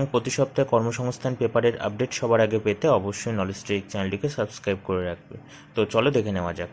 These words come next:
তো দেখো, প্রথমে আমরা দেখে নেব রাজ্য ও কেন্দ্রীয় সরকারের যেসব পদ এখনও দরখাস্ত করতে পারবে। প্রথমেই দেখো রয়েছে পিএসসির মাধ্যমে রাজ্যে ক্লার্ক। তো এখানে বলা হয়েছে মাধ্যমিক পাশ হলে আবেদনযোগ্য, বিস্তারিত পাবে এইচটিটিপিএস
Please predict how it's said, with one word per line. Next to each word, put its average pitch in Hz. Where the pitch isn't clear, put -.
তো -
দেখো, 135
প্রথমে 139
আমরা 151
দেখে 143
নেব 131
রাজ্য 110
ও 131
কেন্দ্রীয় 120
সরকারের 117
যেসব 110
পদ 110
এখনও 107
দরখাস্ত 107
করতে 95
পারবে। 90
প্রথমেই 135
দেখো 147
রয়েছে 113
পিএসসির 120
মাধ্যমে 113
রাজ্যে 104
ক্লার্ক। 95
তো -
এখানে 139
বলা 147
হয়েছে 104
মাধ্যমিক 107
পাশ 107
হলে 120
আবেদনযোগ্য, 104
বিস্তারিত 113
পাবে 104
এইচটিটিপিএস 113